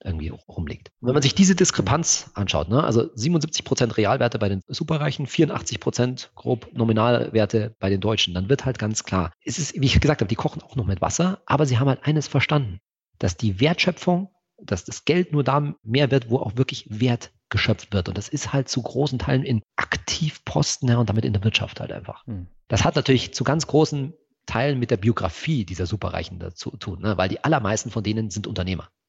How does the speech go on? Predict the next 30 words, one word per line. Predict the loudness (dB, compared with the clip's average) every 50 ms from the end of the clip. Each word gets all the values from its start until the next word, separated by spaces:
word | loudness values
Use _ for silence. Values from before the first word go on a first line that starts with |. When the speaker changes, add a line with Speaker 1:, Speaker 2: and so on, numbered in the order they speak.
| _ _ _
Speaker 1:
Muss | -6 -4
man | -2 -2
ganz | -2 -4 -2
klar | -2 -2
sagen. | 0 -2 -2 -4 -6 -8
Die | -4
sind | -2 -2 -2 -2 -4 -2
entweder | 0 2 2 2 0 -2 _ _ _
haben | -2 -2 0
ein | 0 0
Unternehmen | 0 0 0 0 0 0 0 0
aufgebaut | 2 2 2 2 2 4 4 4 4
oder | 2 2 0 0
haben | -2 -2
ein | -4
Unternehmen | -4 -2 -2 -2 -2 -2 0
geerbt | 0 0 -2 -2 -4 -8 -10
Speaker 2:
Ja. | -12 -14 -16
Speaker 1:
in | -14
irgendeiner | -14 -14 -12 -12 -12
Form. | -10 -10 -12 -10 -8
Ja, | -8
also | -8 -8 -8
die | -10 -12 -10 -8 -6
wenigsten | -6 -6 -8 -10 -10 -10
davon | -10 -8 -10 -12 -8
haben | -6 -4 -4
jetzt | -4 -4
irgendwie | -4 -4 -2
einen | 0